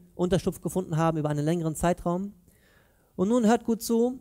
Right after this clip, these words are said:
der Prophet Muhammad sallallahu alaihi wasallam hat auch nicht-muslimische Gesandtschaften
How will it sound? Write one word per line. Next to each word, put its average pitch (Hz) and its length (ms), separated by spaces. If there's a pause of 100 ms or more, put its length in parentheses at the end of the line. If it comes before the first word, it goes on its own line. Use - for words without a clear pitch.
der 170 140
Prophet 202 360
Muhammad 190 320
sallallahu 196 540
alaihi 180 160
wasallam 226 580
hat 190 300
auch 240 440 (1400)
nicht-muslimische 226 920
Gesandtschaften 262 1040